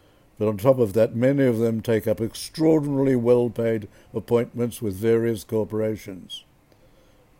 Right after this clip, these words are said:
Sometimes these are with corporations under the ultimate control of a foreign communist government. These jobs come up surprisingly soon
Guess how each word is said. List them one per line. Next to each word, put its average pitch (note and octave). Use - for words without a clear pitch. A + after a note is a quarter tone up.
Sometimes A#2+
these B2+
are A#2+
with A2+
corporations A2
under A2
the G#2+
ultimate A#2
control G#2+
of G2+
a A2+
foreign A#2+
communist A2
government. G2+
These E3
jobs C3+
come C#3
up -
surprisingly B2
soon C3